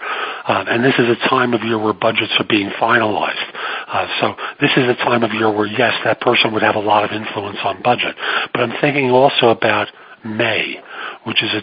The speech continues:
time where budgets are already cast in stone. Could that person really affect the budget change, or should they, should a manager level go further up the food chain in order to, uh, you know,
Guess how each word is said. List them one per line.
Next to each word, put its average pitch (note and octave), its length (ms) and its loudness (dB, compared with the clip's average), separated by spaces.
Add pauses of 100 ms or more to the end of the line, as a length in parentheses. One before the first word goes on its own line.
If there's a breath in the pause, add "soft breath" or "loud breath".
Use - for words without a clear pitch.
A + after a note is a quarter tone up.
(100)
time A#2 240 2
where A2 80 4
budgets A2 500 2
are A2+ 60 4
already G#2 300 0
cast - 500 -4
in G2 140 -8 (160)
stone. B2+ 400 4 (480 loud breath)
Could C3+ 160 2
that E3 180 2
person C#3+ 480 2
really C3 240 0
affect - 400 -2
the D3+ 60 0
budget D3+ 320 2 (120)
change, D#3+ 300 2
or A#2+ 100 4 (680 loud breath)
should C3+ 260 2
they, C3 180 4 (440)
should C#3 120 2
a B2+ 60 2
manager C3+ 460 4
level B2+ 340 4
go B2 180 2 (140)
further B2+ 380 4
up A2 60 0
the - 120 -12 (160)
food B2 220 -8 (120)
chain G#2 300 0 (380 loud breath)
in A2+ 140 2
order A2 300 4 (200)
to, G#2+ 340 2 (400 loud breath)
uh, G2 220 -6 (420)
you A#2+ 60 -6
know, G#2 100 -2